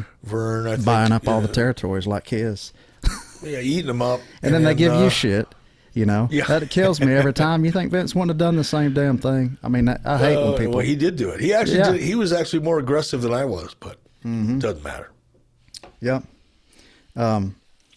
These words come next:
Speaker 2: I think it's funny, though, uh, the announcer or the host of the A W A got drunk and got a D U I or something, and then <laughs> you, you had a suit
Speaker 1: Well,
Speaker 2: and tie,
Speaker 1: that's,
Speaker 2: and you got the
Speaker 1: yeah.
Speaker 2: job. But
Speaker 1: That's, I mean, I was back, you know, now we're going back to the, my early days in A W A when I was a salesman.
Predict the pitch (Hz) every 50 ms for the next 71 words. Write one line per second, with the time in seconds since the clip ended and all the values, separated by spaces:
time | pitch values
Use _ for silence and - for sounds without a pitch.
0 | _ _ - 131 139 196 190 180 135 120 - - - - 131 139 139 123 104 110
1 | 107 107 104 101 - _ _ - _ _ _ _ _ _ _ _ - 110 101 98
2 | 98 92 98 - - - - _ - 113 110 107 104 101 110 123 135 135 - -
3 | 117 104 101 101 95 95 87 110 127 143 147 131 - - 107 95 107 107 110 104
4 | 110 107 104 101 101 104 110 120 123 110 95 - - - - _ _ - _ _
5 | _ _ _ _ _ _ _ _ _ _ _ _ - 117 120 107 - - 117 117
6 | 113 120 120 113 - 110 107 117 110 107 98 101 113 113 107 107 101 107 107 113
7 | 123 123 110 101 92 - - 117 123 - 110 98 98 98 98 104 104 98 95 -
8 | - - 127 113 - - - 143 117 - - - - - - - - 143 147 143
9 | 151 139 127 - - 147 139 143 135 127 101 123 123 131 135 135 - - - -
10 | - - - - 135 123 120 117 113 127 127 185 196 208 214 131 135 139 123 -
11 | - - - - - - - - - - - - - - - 110 139 147 143 -
12 | - - 139 147 147 151 147 139 139 147 156 147 127 127 147 143 147 147 143 -
13 | - - 143 135 135 131 135 135 139 131 135 135 127 127 131 131 127 - 143 127
14 | 127 123 - 135 131 127 127 127 127 120 113 131 135 139 139 135 127 127 127 117
15 | 117 120 120 123 120 123 120 117 113 110 127 147 156 160 143 127 120 120 120 113
16 | 110 117 - - - 131 135 151 147 139 123 120